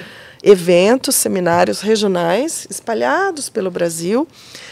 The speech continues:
Nisso a gente engajou quase, é, mil, é, lideranças, né? Sobretudo, é, gerentes, é, proprietários de transportadoras, pessoas, é, de R H,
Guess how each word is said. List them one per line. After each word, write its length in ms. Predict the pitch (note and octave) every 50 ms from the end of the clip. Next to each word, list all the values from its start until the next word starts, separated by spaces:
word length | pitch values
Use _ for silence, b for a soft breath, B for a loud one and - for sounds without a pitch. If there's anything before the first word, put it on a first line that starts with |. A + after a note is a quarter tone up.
| B B
Nisso 360 | - F#3+ G#3 A#3+ A#3+ - -
a 60 | A#3
gente 360 | G#3+ G3+ A3+ G#3+ G#3+ - - G#3+
engajou 540 | G#3 F#3+ F3+ F3+ F3 F3+ F#3+ G3+ G#3 G#3
quase, 580 | G#3 - - A3 G3+ G3 G3+ G3+ G3+ G3+ F#3+ - - _
é, 320 | - F3 F3 E3+ E3+ E3+
mil, 540 | E3+ F3 F#3 G#3 A#3 B3+ C4+ D4 D#4+ F4+ F#4 F4+ _ -
é, 300 | - F#3+ F3+ F3 F3 F3 E3+
lideranças, 960 | F3+ B3 C#4+ - B3 G#3+ F#3+ F3 G#3 A#3 - - - E4 F4 - - - - _ _ _ -
né? 260 | F3 F3 G3 B3+ C#4+ B B B B B B
Sobretudo, 1080 | - - - B3+ B3+ B3 A3 A3+ G#3+ - _ - G3+ G3+ G#3+ A#3 A#3 G3 G3+ F3+ E3 b b b b b b
é, 400 | - F#3 F3+ F3 F3 F3 F3 - -
gerentes, 1300 | F3 F#3 A3 G#3 G3 F3+ E3 E3 F3+ G3 G#3+ A3 G#3+ G3+ F#3+ - - - E3 D#3 D3+ D3+ D3 - - -
é, 600 | - D#3+ D#3 D#3 D3+ D3+ D3 D3 C#3+ C#3+ C3+ - - _
proprietários 880 | - - F#3 - F#3+ F#3 F3+ - F#3 F3 F3 F#3+ G#3 A3 G3+ F3+ E3 E3
de 120 | E3 E3+ D#3+
transportadoras, 1200 | - D#3+ D#3+ - - - D3+ - D#3+ D3 - E3+ F3+ G#3 A3 A3 G#3 G3+ F#3+ F#3 E3+ E3 - B B B B B B B
pessoas, 680 | - G3+ F3+ F3 - - A3 G#3+ A3 G#3+ G#3+ G3+ - -
é, 400 | - - F3 F3 F3 E3+ D#3+ D#3+
de 100 | E3+ F3+
R 220 | A3 G#3+ G#3 G3 G3+
H, 560 | F3 F3 E3+ F3 G3 G#3 G#3+ G#3 G3+ G3